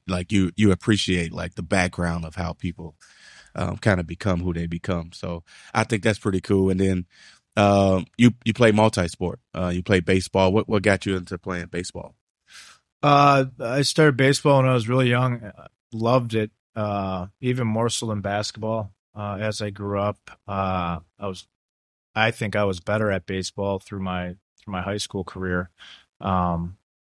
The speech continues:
Speaker 2: I just think it was a release from basketball. Basketball was always a sport of, uh, of my family, like you talked about. My
Speaker 1: Mm-hmm.
Speaker 2: uncles, uh, two uncles that are in the, uh, Wisconsin Hall of Fame as
Speaker 1: Mm-hmm.
Speaker 2: coaches. Uh,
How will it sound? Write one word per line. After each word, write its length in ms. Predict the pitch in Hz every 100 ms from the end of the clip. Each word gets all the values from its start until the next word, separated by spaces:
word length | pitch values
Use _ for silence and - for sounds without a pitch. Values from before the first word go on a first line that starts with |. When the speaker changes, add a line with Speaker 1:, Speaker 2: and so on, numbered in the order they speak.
| _ _ -
Speaker 2:
I 260 | 71 95
just 240 | 117 123 -
think 160 | 139
it 60 | 131
was 140 | 113
a 60 | 107
release 420 | 98 101 110 107
from 180 | - 95
basketball. 640 | 98 101 - 104 95 92 - 110
Basketball 440 | 123 - 127 107
was 160 | 98 104
always 240 | 104 90
a 20 |
sport 400 | - - 98 95
of, 280 | 92 85 - _ 95
uh, 240 | 90 85
of 140 | 110 101
my 120 | 95
family, 300 | - 104 95
like 160 | 87 90
you 60 |
talked 300 | - 92 -
about. 240 | 90 85 85
My 80 | 87
Speaker 1:
Mm-hmm. 100 | 95
Speaker 2:
uncles, 520 | 92 95 87 - - -
uh, 300 | 87 80 73 - _ _ _ _ _
two 160 | - 104
uncles 320 | 98 98 90
that 140 | 92
are 80 | 92
in 100 | 92
the, 220 | 87 87 - - - - _ -
uh, 280 | 85 80 85
Wisconsin 480 | - 107 98 95
Hall 140 | 95 92
of 60 |
Fame 240 | - 95 92
as 100 | 85
Speaker 1:
Mm-hmm. 100 | 92
Speaker 2:
coaches. 520 | 95 92 92 85 -
Uh, 300 | 92 87 82